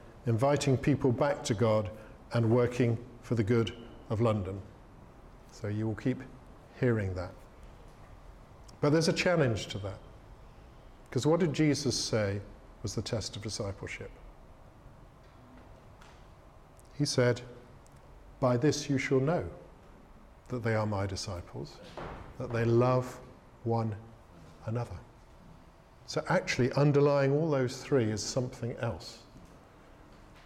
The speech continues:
If we want to make disciples, we, and we want to be disciples, we need to be people who love each other deeply. 'Cause according to Jesus, that is the first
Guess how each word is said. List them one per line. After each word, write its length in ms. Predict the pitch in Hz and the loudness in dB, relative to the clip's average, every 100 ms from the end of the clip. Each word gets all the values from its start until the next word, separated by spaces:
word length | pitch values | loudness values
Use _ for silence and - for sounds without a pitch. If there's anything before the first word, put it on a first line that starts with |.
| - - - - - - - - - - - | -20 -20 -20 -20 -20 -20 -20 -20 -20 -20 -4
If 240 | 123 - | -2 2
we 60 | 151 | 4
want 180 | 156 147 | 4 4
to 40 | |
make 180 | 139 135 | 2 0
disciples, 920 | 135 127 123 - - 95 92 - - - - - - - - - - 127 117 | -2 0 2 0 -4 -8 -8 -12 -16 -20 -20 -20 -20 -20 -20 -20 -18 -10 -2
we, 80 | 117 | 0
and 160 | 127 131 | 0 2
we 80 | |
want 180 | 127 135 | 4 4
to 80 | 123 | 2
be 320 | 98 127 156 | 2 4 4
disciples, 920 | 120 - 101 95 - 92 95 98 - - - | 2 -2 -2 -4 -6 -8 -8 -8 -14 -18 -8
we 80 | 117 | -4
need 140 | 123 | -2
to 40 | 120 | -2
be 140 | 113 | -4
people 240 | - 101 98 | -4 -4 -4
who 80 | |
love 260 | 90 101 104 | -4 -4 -6
each 240 | 98 - | -8 -8
other 220 | 92 87 90 - - - - - - | -10 -10 -14 -20 -20 -20 -20 -14 -8
deeply. 380 | 101 - - - - - - - - - - - - - | -8 -10 -18 -18 -20 -20 -20 -20 -20 -20 -20 -20 -10 -4
'Cause 120 | 117 | -2
according 300 | - 147 135 | 2 2 2
to 100 | 120 | 2
Jesus, 500 | 120 113 - 82 - | 2 2 -2 -6 -6
that 180 | 113 113 | -6 -6
is 140 | 98 | -8
the 100 | 101 | -10
first 500 | - 117 113 - - | -6 -6 -4 -6 -12